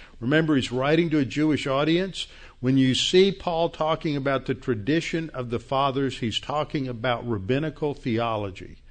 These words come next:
He's talking about what is at this point still oral law. It wasn't written down and codified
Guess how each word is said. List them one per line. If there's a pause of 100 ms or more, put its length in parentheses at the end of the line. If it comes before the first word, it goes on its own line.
(380)
He's
talking
about (100)
what
is
at
this
point
still
oral
law.
It
wasn't
written
down
and
codified